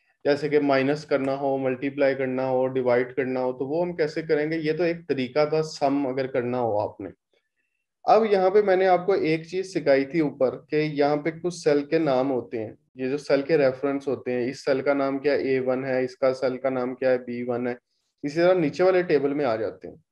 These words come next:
ये वाला जो सेल है पहला वाला जिसके अंदर लिखा है नेम, ये कोई बच्चा बता सकता है इसका क्या नाम है इस वाले सेल का?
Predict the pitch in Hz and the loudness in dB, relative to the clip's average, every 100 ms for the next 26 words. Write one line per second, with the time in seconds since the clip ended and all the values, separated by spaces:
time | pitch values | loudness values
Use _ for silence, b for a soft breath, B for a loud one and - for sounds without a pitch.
0 | _ 135 131 147 196 208 202 202 208 - | _ -14 -2 4 6 6 6 4 0 0
1 | 156 170 160 156 160 143 160 160 139 139 | 2 4 2 2 4 4 4 4 2 -2
2 | 143 - 160 165 165 151 - 156 165 156 | -6 -8 -2 0 0 -2 -2 0 0 0
3 | 147 151 120 123 139 143 156 143 - 151 | 0 -2 -4 -6 -6 -2 -2 -2 0 0
4 | 139 131 131 190 180 208 196 196 180 175 | 2 4 4 2 -2 -2 -2 -2 -2 0
5 | 156 170 151 135 135 135 - 139 131 131 | 0 0 0 -2 -4 -4 -4 0 2 2
6 | 131 131 117 - - | 0 -2 -2 -4 -10